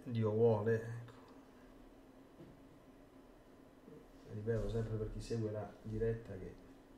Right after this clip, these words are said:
per dare gloria al Signore, dico, ringraziamo che sono riuscito a, sono riuscito, che ho cominciato un pochino in ritardo, perché altrimenti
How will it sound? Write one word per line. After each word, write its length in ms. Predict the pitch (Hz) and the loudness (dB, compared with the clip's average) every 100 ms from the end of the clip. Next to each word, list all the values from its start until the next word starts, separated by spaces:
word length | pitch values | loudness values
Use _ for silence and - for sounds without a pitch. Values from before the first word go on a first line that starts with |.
| - - - - - - - - - - - - - - - - - - - | -14 -12 -14 -18 -20 -20 -20 -20 -20 -20 -20 -20 -20 -20 -20 -20 -20 -18 -6
per 140 | 127 | -4
dare 260 | 113 135 127 | 0 4 4
gloria 280 | 123 131 123 | 4 4 4
al 60 | |
Signore, 520 | 110 123 131 135 113 107 | 0 -2 2 4 4 2
dico, 300 | 104 101 - | -2 -6 -6
ringraziamo 800 | 120 120 120 117 - 147 123 110 | -4 0 0 0 2 2 4 2
che 240 | 107 110 - - - | 2 0 -2 -12 -16
sono 260 | - 113 | -6 -2
riuscito 560 | 110 110 - 127 113 110 | -2 -2 -4 -2 0 0
a, 160 | 110 - - - - - - - - - | -2 -6 -14 -20 -20 -20 -18 -16 -16 -14
sono 220 | - 123 | -4 0
riuscito, 400 | 117 - 117 113 | 0 -2 -4 -2
che 120 | 123 | -4
ho 160 | 117 - | -4 -2
cominciato 380 | 139 117 151 165 | 0 4 4 4
un 60 | |
pochino 280 | 120 123 139 | 0 2 2
in 60 | 120 | 2
ritardo, 500 | 120 123 110 104 113 | 0 0 0 -2 -2
perché 260 | 110 - | -2 -4
altrimenti 840 | 117 113 120 120 117 117 117 - | -4 -4 -2 -2 -2 -4 -6 -8